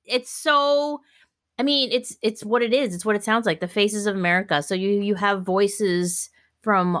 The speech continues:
all walks of life, and I just thought it was a fascinating collection. So, so bravo to the Playground Experiment for putting the call out for all the playwrights who submitted. I think there were, like,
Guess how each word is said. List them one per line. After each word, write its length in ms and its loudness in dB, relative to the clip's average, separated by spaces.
all 280 2
walks 280 0
of 100 -8
life, 280 0
and 80 -2
I 80 0
just 180 -12
thought 120 4
it 80 2
was 120 -2
a 80 -6
fascinating 680 -2
collection. 540 0
So, 420 0
so 120 -2
bravo 640 4
to 200 -4
the 80 0
Playground 460 2
Experiment 460 -6
for 80 -8
putting 260 -4
the 60 -4
call 320 0
out 340 0
for 160 -4
all 240 2
the 80 -4
playwrights 480 0
who 80 -10
submitted. 460 -4
I 60 2
think 180 -6
there 100 -6
were, 100 0
like, 280 -2